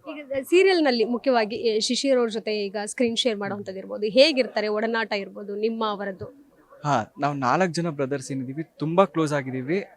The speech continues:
Speaker 2: ಕೆಲ್ಸ ಮಾಡಿದ್ದು ಸ್ವಲ್ಪ ದಿನಕ್ಕೆ ನಾವು ತುಂಬಾ ಕ್ಲೋಸ್ ಆಗೋದ್ವಿ.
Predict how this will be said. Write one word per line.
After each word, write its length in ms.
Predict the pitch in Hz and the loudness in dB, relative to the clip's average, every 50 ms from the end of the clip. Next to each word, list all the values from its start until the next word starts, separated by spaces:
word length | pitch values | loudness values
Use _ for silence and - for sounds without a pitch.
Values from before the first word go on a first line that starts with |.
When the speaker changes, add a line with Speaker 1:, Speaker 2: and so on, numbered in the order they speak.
| _ | _
Speaker 2:
ಕೆಲ್ಸ 300 | - 165 170 175 170 - 214 214 | -4 -2 -2 -2 0 0 0 0
ಮಾಡಿದ್ದು 580 | 208 202 202 196 190 190 180 180 175 170 180 | 2 2 0 0 0 -2 -4 -4 -8 -10 -10
ಸ್ವಲ್ಪ 440 | - - - 170 185 196 - _ 226 | -10 2 4 4 4 4 4 _ 2
ದಿನಕ್ಕೆ 480 | 214 185 202 196 190 180 - - 202 208 | 2 4 2 2 0 -2 0 0 0 2
ನಾವು 160 | 196 170 147 | 2 0 -4
ತುಂಬಾ 240 | - - 160 170 175 | -4 4 6 6 6
ಕ್ಲೋಸ್ 280 | - - 147 143 123 | 8 8 6 6 6
ಆಗೋದ್ವಿ. 560 | 127 117 110 117 110 117 120 156 - - - | 4 2 0 -2 -6 -4 -4 -4 -4 -6 -10